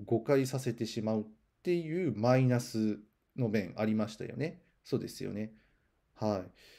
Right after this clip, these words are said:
ていうこと、なんかそこのあたりが書かれていくんじゃないかっていうのを、これ、おのおの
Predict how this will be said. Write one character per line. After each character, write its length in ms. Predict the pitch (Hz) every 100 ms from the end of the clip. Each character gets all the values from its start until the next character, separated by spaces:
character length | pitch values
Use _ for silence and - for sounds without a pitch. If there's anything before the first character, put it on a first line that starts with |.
| _ _
て 80 | 220
い 60 | 226
う 80 |
こ 100 | 220
と、 160 | 220 202
な 100 | 196
ん 20 |
か 60 | 131
そ 140 | -
こ 100 | 233
の 120 | 233
あ 40 | 233
た 100 | 226
り 120 | 156
が 100 | 131
書 140 | 131
か 80 | 135
れ 80 | 160
て 120 | 127
い 60 | 113
く 80 | 151
ん 60 |
じ 80 | 120
ゃ 20 |
な 100 | 123
い 60 | 127
か 120 | 127
っ 60 | 120
て 120 | 131
い 20 |
う 20 |
の 60 | 143
を、 60 |
こ 100 | 143
れ、 60 | 143
お 100 | 120
の 140 | 143
お 40 | 113
の 280 | 95 -